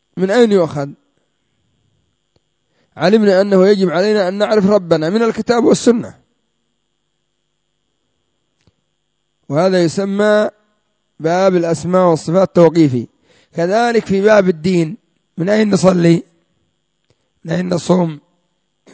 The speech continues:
من أين نزكي ونحج ونعتمر ون-،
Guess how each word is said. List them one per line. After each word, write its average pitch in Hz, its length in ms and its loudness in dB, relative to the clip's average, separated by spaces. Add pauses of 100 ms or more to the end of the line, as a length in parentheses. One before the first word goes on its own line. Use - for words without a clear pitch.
(960)
من 147 120 -4
أين 175 200 0
نزكي 160 580 0 (140)
ونحج 143 880 -6
ونعتمر 143 680 -4
ون-، 139 400 -6